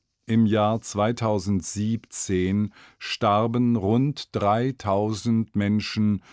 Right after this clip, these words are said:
durch den Hurrikan Maria. Französische Wirtschaft schrumpft massiv.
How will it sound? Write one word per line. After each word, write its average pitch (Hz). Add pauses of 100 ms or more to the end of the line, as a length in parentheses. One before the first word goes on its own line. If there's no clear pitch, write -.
(260)
durch 110
den 101
Hurrikan 98
Maria. 101 (1800)
Französische 139
Wirtschaft 165 (300)
schrumpft -
massiv. 117